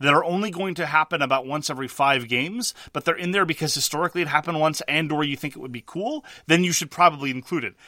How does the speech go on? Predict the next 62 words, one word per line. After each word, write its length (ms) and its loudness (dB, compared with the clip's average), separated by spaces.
And 160 -2
then 100 2
if 80 -4
players 300 2
have 120 2
to 80 -4
look 220 -4
it 60 4
up 140 4
every 180 0
time 260 2
it 160 -12
gets 180 -4
invoked, 340 -6
who 140 0
cares? 460 4
That's 200 0
fine. 320 4
That's 160 -4
a 40 0
price 280 2
worth 160 -6
paying. 280 -10
And 100 -4
that's 140 0
definitely 280 2
what 80 2
happened 180 2
with 80 -8
Spa-, 240 -4
Station 280 -4
Fall. 120 0
I 60 0
was, 200 -4
I 80 4
was 140 -2
being 180 -4
shepherded 400 -2
through 140 -6
the 100 -2
game 320 0
very, 220 4
very 180 4
kindly 400 -2
by 120 0
people 260 -10
who 60 -6
were 80 -4
being 340 0
extremely 800 -4
patient. 420 -12
Allow 160 4
me 120 2
to 60 -4
stress 300 -2
this. 200 -14
They 80 -6
were 60 -6
being 340 -2
extremely 640 -2
patient 440 -14
because 360 -2